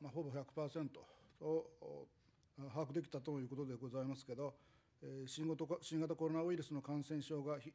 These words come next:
広がる中で、えー、妊婦が感染し、えー、肺炎を起こした場合の重症化リスクや、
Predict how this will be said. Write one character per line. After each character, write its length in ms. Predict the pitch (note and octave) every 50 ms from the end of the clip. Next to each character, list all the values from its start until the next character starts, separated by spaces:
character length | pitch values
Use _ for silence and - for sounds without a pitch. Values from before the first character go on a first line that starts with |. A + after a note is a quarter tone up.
| -
広 180 | - D3 D#3 D#3
が 60 | D#3+
る 80 | D#3+ E3
中 220 | E3 F3+ F3+ F3+
で、 180 | C#3+ B2 B2 - - _ - - - _ - - - -
え 60 | C#3
ー、 60 | C#3
妊 180 | E3 F#3+ F#3+ D3+
婦 60 | D#3
が 100 | D3 D3
感 240 | C#3+ D3+ D3+ D#3 D3
染 240 | D3+ E3 D#3 D#3 D3
し、 320 | - - D#3+ E3 E3 - - - - - - -
え 160 | C#3 C3+ C3+
ー、 20 | B2+
肺 240 | A2+ C#3+ D#3 D#3 D3+
炎 120 | D3+ D#3
を 20 | D3
起 60 | D3+
こ 80 | E3+
し 80 | D3+ -
た 100 | - C#3+
場 140 | C3+ D3 D3+
合 60 | D3
の 140 | C#3 C#3+ C3+
重 160 | C3 D3 D3+
症 160 | C#3+ - E3
化 120 | D3+ E3+ D#3+
リ 100 | E3 F3
ス 140 | F3 -
ク 80 | - D#3
や、 160 | C#3 C3 A2+